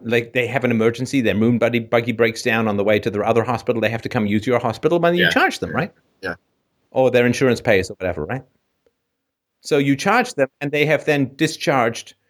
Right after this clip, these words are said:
Speaker 1: their use of your property through paying their hospital bills, right?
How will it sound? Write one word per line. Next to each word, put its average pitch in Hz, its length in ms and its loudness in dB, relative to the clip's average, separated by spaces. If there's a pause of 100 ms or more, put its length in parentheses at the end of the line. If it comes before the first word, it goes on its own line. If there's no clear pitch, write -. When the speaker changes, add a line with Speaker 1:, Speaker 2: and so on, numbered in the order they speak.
(300)
Speaker 1:
their 117 260 0
use 120 320 0
of 127 120 -6
your 131 120 2
property 117 460 0
through 117 200 -4
paying 104 320 -2
their 98 120 0
hospital 92 380 -6
bills, - 320 -6
right? 117 160 -4